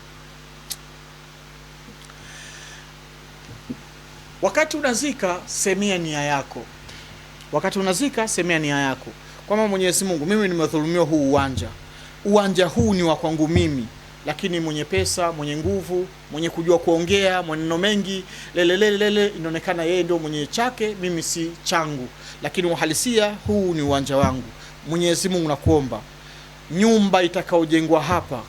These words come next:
isikamilike, kila inapojengeka inabomoka tu, kuta zipasuke pasuke tu. Au nyumba inayojengwa hapa, basi pasikae mtu katika hii nyumba. Usiku iwe ni mijeredi, mwanzo mwisho unatandikwa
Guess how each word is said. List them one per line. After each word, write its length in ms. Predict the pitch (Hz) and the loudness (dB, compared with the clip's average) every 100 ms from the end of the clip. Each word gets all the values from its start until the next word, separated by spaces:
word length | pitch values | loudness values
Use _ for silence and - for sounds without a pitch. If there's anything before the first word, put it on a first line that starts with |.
| - - - - - | -16 -20 -20 -18 -8
isikamilike, 680 | 156 - 170 156 165 165 156 | -4 -2 -2 0 -2 -2 -4
kila 180 | 190 175 | -4 -2
inapojengeka 640 | 165 165 147 156 180 156 | -2 -2 -2 0 0 0
inabomoka 600 | 139 135 135 147 143 117 | -2 -2 -4 -4 -4 -6
tu, 120 | - - - - - - - | -10 -18 -20 -20 -20 -20 -12
kuta 180 | 175 170 | -2 -2
zipasuke 400 | - 156 143 151 | 0 -2 -4 -4
pasuke 420 | 147 - 165 135 | -6 -6 -6 -8
tu. 140 | 120 - - - - - - - - - - - | -10 -14 -20 -20 -20 -20 -20 -20 -18 -16 -16 -4
Au 280 | 139 190 202 | 2 4 4
nyumba 280 | 220 240 226 | 4 4 4
inayojengwa 440 | 208 202 202 190 | 4 4 4 4
hapa, 280 | 190 208 165 | 2 0 -2
basi 300 | 147 202 - | -2 -2 -2
pasikae 600 | 165 175 175 - 202 196 | -4 -4 -4 0 2 4
mtu 340 | 190 214 202 175 | 4 2 0 0
katika 320 | 175 - 170 | -2 -2 -4
hii 200 | 160 175 | -2 -2
nyumba. 420 | 175 175 165 123 - - - - | 0 0 0 -2 -4 -14 -18 -8
Usiku 400 | 185 - 226 - 214 | -4 0 -2 0 2
iwe 140 | 208 | 2
ni 80 | 185 | 2
mijeredi, 640 | 185 165 190 202 214 180 | -2 4 6 8 6 4
mwanzo 360 | 185 226 196 190 | 2 2 4 4
mwisho 320 | 208 214 220 | 4 4 4
unatandikwa 520 | 185 165 202 202 208 | 2 0 -4 0 0